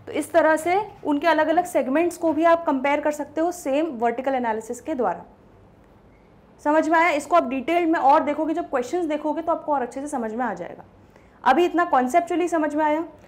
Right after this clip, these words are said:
तो एक्सटर्नल एनालिसिस कौन करता है? बाहर वाले। इंटरनल एनालिसिस करता है घर वाले। हॉरिजॉन्टल डायनामिक एनालिसिस मतलब ऐसा वाला एनालिसिस,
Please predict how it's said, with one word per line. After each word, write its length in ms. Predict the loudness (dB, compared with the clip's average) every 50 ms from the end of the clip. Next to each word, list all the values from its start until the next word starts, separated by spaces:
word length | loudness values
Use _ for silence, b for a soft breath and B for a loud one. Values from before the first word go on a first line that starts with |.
| B B -2
तो 60 | -2
एक्सटर्नल 440 | -2 -2 0 2 4 6 6 6 6
एनालिसिस 440 | 6 6 6 6 6 4 2 -2
कौन 220 | 0 2 2 2 2
करता 220 | 2 0 2 0
है? 60 | 0
बाहर 300 | 0 0 0 2 0 2
वाले। 280 | 4 2 2 2 0 -4 -6 -6
इंटरनल 380 | -6 -2 -2 0 0 0 -2 -2
एनालिसिस 420 | -2 -2 -2 -2 -2 -6 -8 -8
करता 240 | -8 -8 -4 -4 -4
है 120 | -4 -4
घर 160 | -6 -8 -4
वाले। 280 | -2 0 0 0 -2 -4 -8 b b b b b b b b b 2
हॉरिजॉन्टल 460 | 4 4 4 4 4 2 2 0 0
डायनामिक 460 | 2 2 4 4 2 2 0 0 0
एनालिसिस 300 | 2 2 2 0 0 -2
मतलब 320 | -2 -2 0 -2 -4 -2 -4
ऐसा 260 | -4 -4 -2 0 2 2
वाला 180 | 4 4 2
एनालिसिस, 500 | 2 0 0 -2 -2 -4 -6 -8 -10 -12